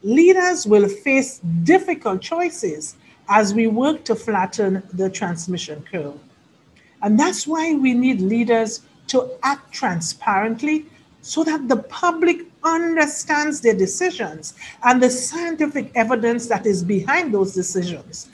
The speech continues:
so we can rally people around a shared plan. We need leaders to act in the interest of public health, not political gain, by working together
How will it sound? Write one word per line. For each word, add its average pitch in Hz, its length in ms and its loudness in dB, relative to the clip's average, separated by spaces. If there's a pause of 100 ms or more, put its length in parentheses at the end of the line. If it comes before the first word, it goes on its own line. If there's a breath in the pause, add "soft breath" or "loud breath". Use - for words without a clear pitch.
(220 loud breath)
so 302 200 0
we 262 200 4
can 202 380 0
rally 302 400 0
people 262 520 -2
around 208 680 0 (160)
a 208 100 -4
shared 214 520 -2
plan. 160 420 -6 (1040 soft breath)
We 294 180 8
need 381 220 6
leaders 269 480 2
to 220 240 -2
act 254 300 2
in 208 120 0
the 170 160 -2 (120)
interest 254 480 -2
of - 160 -6
public 175 420 -4
health, 156 200 -10 (300 soft breath)
not 302 520 6
political 240 580 2
gain, 175 500 2 (420 soft breath)
by 240 200 6
working 311 580 2
together 202 680 0